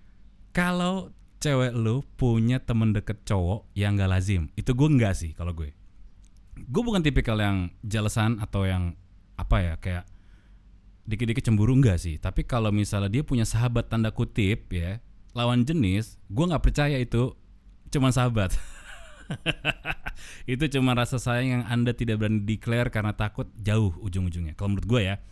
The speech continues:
eh, kalaupun sekedar temen deket segala macam curhat-curhatan, ya emang pacar lo nggak bisa dijadiin tempat curhat, dia kan sibuk. Wih, itu alasannya ya. <laughs> Eh, gimana ya, kalau menurut gue,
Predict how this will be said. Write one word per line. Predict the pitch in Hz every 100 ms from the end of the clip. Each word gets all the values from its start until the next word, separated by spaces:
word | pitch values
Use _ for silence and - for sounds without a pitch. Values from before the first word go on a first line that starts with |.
| - - - - - - - - - - - -
eh, | 151 156 160 156 -
kalaupun | 170 175 - 180 180
sekedar | 165 160 156 147 151 - - -
temen | 147 147 151
deket | 147 - 170 -
segala | - 123 127
macam | 135 135
curhat-curhatan, | 147 139 147 147 220
ya | 151 104
emang | 104 190 -
pacar | 127 110
lo | 160 185
nggak | 95
bisa | 110
dijadiin | 101 95 101 95 -
tempat | - 95
curhat, | 90 98 -
dia | - 147
kan | 208 208
sibuk. | 165 180 110 113 - - - - -
Wih, | 80 73 - 73 -
itu | 87 113
alasannya | 131 135 147 156
ya. | 127 143 -
<laughs> | 180 - 170 - - - - - - - - - - - - - - - - - - - -
Eh, | 180 190 202 202 190 175 156 - - - -
gimana | 127 196 214
ya, | 104
kalau | 95 117
menurut | 120 113
gue, | 147